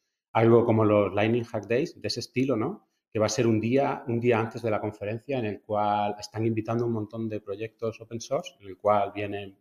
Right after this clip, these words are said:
que yo sepa, no lo sigo al detalle, pero viene B T C Pay Server y no sé si era también, eh, Mempool Space y un montón de proyectos. Eh, lo, lo,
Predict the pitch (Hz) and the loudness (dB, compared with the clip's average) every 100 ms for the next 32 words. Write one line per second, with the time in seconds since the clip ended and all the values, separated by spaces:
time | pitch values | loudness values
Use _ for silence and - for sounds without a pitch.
0 | _ 90 92 - 101 95 95 90 85 _ | _ -4 -2 -2 -2 0 0 -2 -6 _
1 | _ _ _ 113 101 107 107 - 117 107 | _ _ _ -14 -6 -2 0 2 2 4
2 | 95 95 - 104 104 95 101 92 92 _ | 2 0 -2 0 0 -4 -8 -10 -12 _
3 | _ _ _ _ - 113 110 104 - - | _ _ _ _ 0 4 4 2 0 -8
4 | - 92 - 117 120 110 110 107 110 113 | -4 -4 2 4 4 4 4 6 4 2
5 | 113 113 _ _ _ _ 104 98 98 95 | 0 -6 _ _ _ _ -4 -2 -4 -6
6 | 95 90 - _ _ _ _ _ - 113 | -10 -12 -16 _ _ _ _ _ -4 -2
7 | - 113 - 107 104 104 98 95 90 90 | 0 -2 4 6 6 6 4 2 0 0
8 | 98 98 95 95 95 92 92 _ 104 92 | 2 2 2 -2 -4 -8 -12 _ -16 -16
9 | 90 92 _ 107 113 110 120 120 117 113 | -16 -20 _ -2 -2 2 8 10 10 6
10 | - 123 120 120 113 110 107 98 98 - | 4 4 6 4 4 2 -2 -6 -8 -10
11 | 107 _ _ 139 139 123 123 120 113 101 | -18 _ _ 0 2 4 2 0 0 0
12 | 113 113 107 95 104 95 - 107 104 110 | 0 0 -4 -6 -6 -12 -8 -8 -6 -6
13 | 110 107 | -8 -10